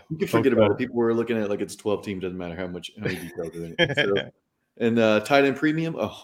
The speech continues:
Speaker 1: I offered him, uh, David Montgomery in the three oh two for Devin Singletary and a twenty-four first. It literally lost the poll on Twitter by two votes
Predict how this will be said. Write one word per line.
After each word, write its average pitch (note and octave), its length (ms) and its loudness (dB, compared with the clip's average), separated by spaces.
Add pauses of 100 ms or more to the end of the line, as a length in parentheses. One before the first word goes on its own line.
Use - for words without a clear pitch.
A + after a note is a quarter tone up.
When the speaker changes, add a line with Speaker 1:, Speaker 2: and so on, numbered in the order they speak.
(120)
Speaker 1:
I B2+ 160 4
offered B2+ 460 4
him, A2+ 320 0
uh, F#2+ 520 -2 (200)
David C3+ 200 6
Montgomery A#2 420 0
in G#2+ 80 -2
the G#2 80 -4
three G#2+ 240 0
oh G2+ 80 4
two G2+ 400 -4 (320)
for A2 240 0
Devin A#2+ 260 6
Singletary G2+ 640 -2
and G2+ 100 -4
a F#2+ 40 -6
twenty-four F#2+ 480 -4
first. - 420 -6 (220)
It B2+ 140 2
literally D#3 480 4
lost B2 500 0
the A2 60 -4
poll G2 680 0 (160)
on G#2+ 180 -4
Twitter G#2 300 0
by F2+ 240 -2
two A#2 240 -6
votes - 460 -6